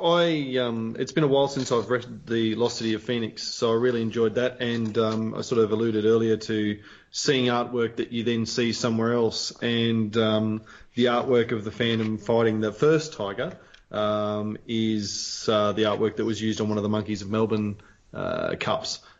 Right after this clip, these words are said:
uh, coffee cups. So it was cool to see the story where, and that, and that coffee cup was the one that I've owned since I was actually sixteen or seventeen,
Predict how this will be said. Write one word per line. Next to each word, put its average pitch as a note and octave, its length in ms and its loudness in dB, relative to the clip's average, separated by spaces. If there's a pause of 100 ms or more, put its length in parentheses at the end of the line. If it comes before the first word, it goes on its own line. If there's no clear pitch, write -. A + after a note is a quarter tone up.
uh, G2 300 0
coffee A2+ 240 -2
cups. - 380 -6
So G#2 260 0
it G2+ 60 -2
was G#2+ 340 -4
cool A2+ 240 0
to G#2+ 60 -4
see G#2+ 160 0
the G#2 100 -4
story G#2+ 320 2
where, G#2 400 0
and A#2 160 0
that, B2+ 180 0
and A#2+ 160 0
that B2+ 200 -2
coffee A#2 240 -4
cup A2 200 -2
was A2 160 -4
the A2 60 -6
one A2 160 -2
that G#2+ 100 -2
I've G#2+ 220 0
owned G#2 240 -2
since G#2 200 -8
I G#2 60 0
was G2+ 160 0
actually G2+ 260 -4
sixteen G#2 360 -4
or G2+ 60 -2
seventeen, G#2 540 0